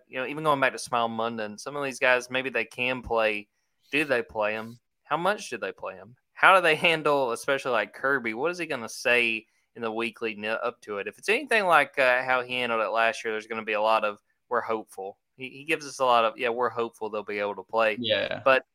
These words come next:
Speaker 1: you know, I, I think you have to be honest with the fact they're playing U T Martin, and, and you gotta look big picture, and it's a situation with some of these guys, uh, where it's, it just doesn't make sense to risk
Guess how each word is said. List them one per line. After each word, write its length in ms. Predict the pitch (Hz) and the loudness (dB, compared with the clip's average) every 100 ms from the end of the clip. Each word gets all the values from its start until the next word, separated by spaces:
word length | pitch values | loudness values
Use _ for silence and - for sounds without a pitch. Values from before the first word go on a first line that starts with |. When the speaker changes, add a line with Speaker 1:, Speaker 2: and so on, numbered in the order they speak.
| _ | _
Speaker 1:
you 120 | 156 | -4
know, 220 | 156 156 | -2 -2
I, 300 | 147 147 - | -4 -4 -4
I 20 | |
think 260 | 151 196 190 | -4 -6 2
you 80 | 170 | 2
have 120 | 156 | 2
to 60 | 135 | 0
be 140 | 135 | 0
honest 320 | 123 147 151 | 2 2 0
with 80 | 131 | -6
the 60 | 127 | 2
fact 200 | 143 147 | 2 2
they're 120 | 139 | -2
playing 280 | 175 180 165 | -2 -4 -6
U 80 | 175 | -10
T 160 | 160 | -10
Martin, 440 | 147 131 143 - 92 | -6 -2 -2 -4 -14
and, 160 | 98 - | -14 -14
and 160 | 113 113 | -12 -10
you 120 | 123 | 2
gotta 200 | 139 127 | 4 4
look 260 | 120 127 104 110 | 4 2 2 -4
big 240 | 123 120 | -4 -4
picture, 460 | 117 117 - 151 143 | -8 -8 -6 -4 -2
and 120 | 120 | -4
it's 180 | 107 - | -6 -8
a 60 | |
situation 640 | 107 123 - 117 120 - | -8 -10 -6 -2 -2 -4
with 100 | 107 | -10
some 220 | 101 113 131 | -8 -6 -4
of 60 | |
these 160 | 110 104 | -4 -2
guys, 460 | 101 101 101 101 - _ _ _ - | 2 4 4 0 -10 _ _ _ -6
uh, 80 | 113 | -4
where 360 | 120 127 127 | 2 2 2
it's, 200 | 131 - | -2 -6
it 140 | - 139 | -8 -10
just 220 | 151 - | -10 -4
doesn't 240 | 143 135 | -2 -2
make 180 | 123 117 | -4 -6
sense 360 | - 127 107 - | -6 -6 -6 -6
to 100 | 107 | -6
risk 400 | 107 113 110 | -2 0 0